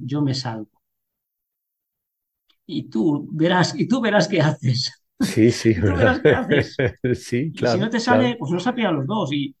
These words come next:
Speaker 1: yo no sabía, yo decido esto, tú decides lo otro, a ver qué, a ver quién ha salido mejor en esta. Pero eso parte, como decíamos antes, de un perro maduro, un perro que ha podido tener experiencias previas para tener criterio. Si no, pasa como el perro que venía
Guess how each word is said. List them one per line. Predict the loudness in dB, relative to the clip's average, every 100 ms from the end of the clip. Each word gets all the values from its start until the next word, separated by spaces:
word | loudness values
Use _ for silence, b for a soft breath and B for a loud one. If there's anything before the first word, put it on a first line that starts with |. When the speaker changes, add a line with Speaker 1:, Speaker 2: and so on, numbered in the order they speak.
| _ -6
Speaker 1:
yo | -4
no | -2
sabía, | -4 -4 -4 -6 _ _ _ _
yo | -2 0
decido | 2 2 2
esto, | 0 -4
tú | -6
decides | -6 -2 0 0
lo | 0
otro, | -2 -2 -4
a |
ver | -4
qué, | -4 -2
a |
ver | -2 0
quién | 0
ha | 0
salido | 0 -2
mejor | -4 -6 -10 -8
en | -14
esta. | -14 -20 b -6
Pero | -2
eso | 0 2
parte, | 2 0 0
como | 0
decíamos | 0 0 0
antes, | 0 -2
de |
un | -2
perro | -4 -6 -6 -14 _ _ _ _ _ _ -8
maduro, | -6 -2 -2 -2
un | -6
perro | -4 -2 0
que |
ha | 0 0
podido | 0 0 -2
tener | -4 -4
experiencias | -6 -6 -8 -6 -6 -10 -16 _
previas | -20 -20 _ _ -20 _ _
para | -8 -6
tener | -2 -2 -2
criterio. | -4 -6 -6 -10 -10 -14 _ _ _ _ _ _
Si | -16 -8 0
no, | 2 2 2 -2 -14 _ _ _ _ _ _ -2
pasa | -2 0 0
como | 2 2
el | 0
perro | 0 -2 0
que | -2
venía | -2 0 -2 -2 -6